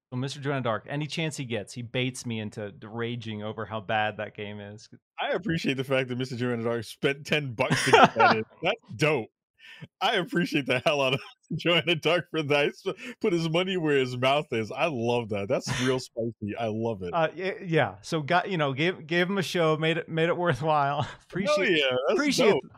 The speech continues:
Speaker 1: uh, God, I see.
Speaker 2: <laughs>
Speaker 1: Oh, Paris,
Speaker 2: Dude.
Speaker 1: Paris jumped in the stream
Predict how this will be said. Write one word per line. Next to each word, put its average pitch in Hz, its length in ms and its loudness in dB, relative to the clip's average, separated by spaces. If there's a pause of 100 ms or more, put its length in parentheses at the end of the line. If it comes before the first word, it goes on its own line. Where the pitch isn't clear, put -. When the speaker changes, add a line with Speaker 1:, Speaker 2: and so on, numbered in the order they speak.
(160)
Speaker 1:
uh, 165 460 2 (180)
God, 107 380 -2
I 143 100 -2
see. - 220 -10
Speaker 2:
<laughs> - 40 -6 (300)
Speaker 1:
Oh, 175 100 4
Paris, 190 400 4
Speaker 2:
Dude. 180 140 2
Speaker 1:
Paris 269 320 6
jumped 220 240 2
in 202 80 0
the 185 80 0
stream 180 400 -2